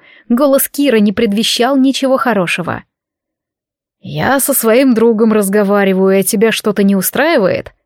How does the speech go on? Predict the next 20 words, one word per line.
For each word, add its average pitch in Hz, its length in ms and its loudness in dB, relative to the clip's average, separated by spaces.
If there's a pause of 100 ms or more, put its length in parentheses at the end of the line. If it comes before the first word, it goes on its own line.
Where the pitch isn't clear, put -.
вкратчиво 185 500 -6
спросил 196 420 -4
его 196 280 -2
Риая. 185 600 -4 (500)
«Диэль, 214 440 4
отпусти 247 400 0
меня 262 200 4
немедленно!» 190 600 2 (500)
Но 226 320 -2
как 294 260 -2
бы 208 120 2
не 208 120 2
так, 233 440 -4 (300)
он 269 200 2
прижал 254 400 2
меня 240 240 0
к - 40 -16
себе 233 220 -2
еще 233 380 -2
плотнее. 175 560 -8